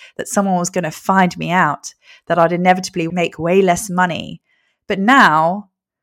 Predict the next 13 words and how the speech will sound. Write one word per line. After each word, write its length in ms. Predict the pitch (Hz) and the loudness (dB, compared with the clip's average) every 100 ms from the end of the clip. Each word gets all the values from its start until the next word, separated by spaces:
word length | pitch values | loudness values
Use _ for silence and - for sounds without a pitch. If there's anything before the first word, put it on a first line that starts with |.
| _ - | _ -8
the 100 | 185 | -4
mature, 800 | 190 190 - 226 214 208 196 - | -4 -2 2 6 6 6 4 0
experienced 920 | 190 - - 240 262 190 - - 180 | -4 -4 2 4 4 2 -2 -14 -4
business 400 | 180 175 165 - | -4 -2 -4 -2
owner 300 | 160 160 156 | -2 0 -4
in 60 | 151 | -4
me 240 | 143 160 | -6 -6
recognizes 880 | 190 233 - 208 165 160 165 160 156 | -2 -2 -2 -4 -2 -4 -6 -8 -4
that 380 | 170 160 - - | 0 0 -2 -8
taking 380 | - 220 - 214 | -10 -8 -6 -8
time 340 | - 190 185 | -6 -4 -2
out 340 | 180 156 - | 0 0 -2
before, 640 | 180 - - 175 170 170 | -8 -6 0 2 2 0